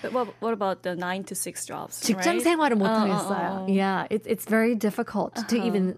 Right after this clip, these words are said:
Speaker 2: 상상하는 것도.
Speaker 1: Oh,
Speaker 2: 어.
Speaker 1: just to imagine.
Speaker 2: 답답해요.
Speaker 1: Just,
Speaker 2: <laughs> 숨 막혀요.
Speaker 1: 음, 어.
Speaker 2: 대신에
Speaker 1: Mm-hmm.
Speaker 2: 이런 베네핏도 있겠죠.
Speaker 1: Exactly.
Speaker 2: Yeah.
Speaker 1: So when it comes to benefits, 어, 한국어로는 이제 복리후생, 복지라고 말을 하는데 이제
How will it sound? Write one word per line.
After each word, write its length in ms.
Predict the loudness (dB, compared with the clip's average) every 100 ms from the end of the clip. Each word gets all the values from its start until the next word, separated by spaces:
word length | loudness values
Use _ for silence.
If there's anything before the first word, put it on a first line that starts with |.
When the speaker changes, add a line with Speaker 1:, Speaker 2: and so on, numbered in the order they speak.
| -8
Speaker 2:
상상하는 640 | -6 -4 -4 -4 -4 -2 -2
것도. 540 | -4 -4 -4 -2 -4
Speaker 1:
Oh, 640 | -4 -6 -2 0 0 -4
Speaker 2:
어. 40 | -8
Speaker 1:
just 200 | -12 -8
to 60 | -6
imagine. 880 | -4 -4 -8 -6 -6 -6 -6 -8 -10 -18 -20 -16
Speaker 2:
답답해요. 480 | -6 -2 -2 -2 -4 0 0
Speaker 1:
Just, 80 | 2
Speaker 2:
<laughs> 400 | 4 4 2 2
숨 120 | 2
막혀요. 380 | 2 2 0 0
Speaker 1:
음, 100 | -4
어. 260 | -6 -6 -6 -4 -8 -4
Speaker 2:
대신에 720 | 0 2 2 2 2 2 0 -2
Speaker 1:
Mm-hmm. 160 | 0
Speaker 2:
이런 300 | 2 2 2
베네핏도 880 | 2 2 0 -2 -4 -4 _ _ 2
있겠죠. 440 | 2 -2 -8 -8 -10 -6
Speaker 1:
Exactly. 760 | -6 0 0 0 -4 -2 0 0 0
Speaker 2:
Yeah. 160 | -2
Speaker 1:
So 140 | -2 -2
when 140 | -2
it 100 | -4
comes 240 | -6 -8 -4
to 60 | -6
benefits, 960 | -2 0 2 -2 -4 -6 -6 -8 -12 -14 -20 -20 -20 -20 -4
어, 460 | 0 2 4 4 2
한국어로는 800 | 0 4 4 6 4 4 4
이제 140 | 2 0
복리후생, 880 | 4 4 6 4 2 0 -2 -4 -4
복지라고 680 | -6 -6 -4 0 2 0 -2
말을 260 | -2 -2
하는데 400 | -2 -4 -4 -6
이제 420 | -6 -6 -6 -8